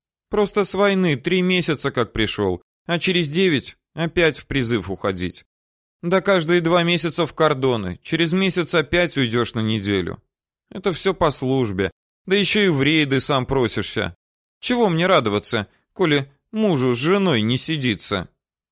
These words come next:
«Сидится мне, сидится»,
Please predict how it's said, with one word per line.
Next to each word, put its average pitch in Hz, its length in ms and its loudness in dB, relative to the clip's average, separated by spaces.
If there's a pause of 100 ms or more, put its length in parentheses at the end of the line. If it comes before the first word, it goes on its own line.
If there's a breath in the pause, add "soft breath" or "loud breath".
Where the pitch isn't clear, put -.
(500)
«Сидится 90 840 -4
мне, 73 340 -14 (460)
сидится», 104 1000 -2